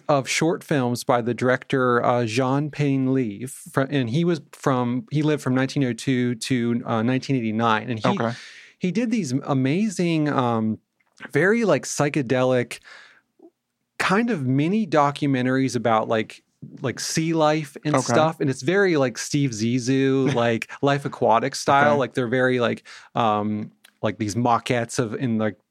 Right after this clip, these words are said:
Speaker 1: there's just, you know, they got a s-, s-, a octopus in there or the seahorses, and he filmed them, and he'll do, like, kind of the life cycle of talking about these. And, um, Criterion has a whole collection of his work, like,
Speaker 2: Okay.
Speaker 1: twenty-eight.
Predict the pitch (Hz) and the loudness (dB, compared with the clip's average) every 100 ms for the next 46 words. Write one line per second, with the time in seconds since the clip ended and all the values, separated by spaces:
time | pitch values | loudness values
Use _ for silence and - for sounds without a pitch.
0 | - 113 104 101 - - - 117 - 127 | -4 -2 0 -2 -6 -8 -8 -6 -6 -4
1 | 110 110 104 110 113 98 - - - - | -2 0 -2 2 0 0 -6 -10 -10 -8
2 | - 110 104 110 104 - - 117 - 113 | -4 -2 0 2 2 -2 -4 -2 -2 0
3 | 113 107 107 104 98 - 139 117 123 113 | 2 4 4 4 0 -2 -2 0 0 0
4 | - 117 117 - - - - 139 139 143 | -2 -2 -2 -6 -16 -8 -2 0 0 0
5 | 147 147 139 131 139 135 135 135 123 120 | 0 2 2 2 0 0 0 2 2 0
6 | - - - 175 180 147 135 139 135 - | -6 -18 -4 0 2 2 2 0 -2 -2
7 | 117 113 107 101 92 - 131 - 110 - | -2 0 0 0 -2 -2 -2 0 -4 -2
8 | 131 - 120 117 - - - - - 147 | -4 -6 -6 -6 -10 -14 -18 -16 -4 0
9 | 143 139 135 - - 135 127 123 - 156 | 2 2 0 -4 -4 0 0 -2 -2 -2
10 | - 190 175 143 123 123 123 120 131 120 | 0 0 2 2 2 2 2 0 0 0
11 | 107 147 143 135 123 113 - 120 110 113 | 0 -2 -2 0 2 0 -2 -2 -2 0
12 | 117 104 110 110 110 127 - - 143 110 | -2 -2 -4 -4 -2 -2 -2 -6 -4 -4
13 | - 131 131 127 113 | -2 0 0 0 -2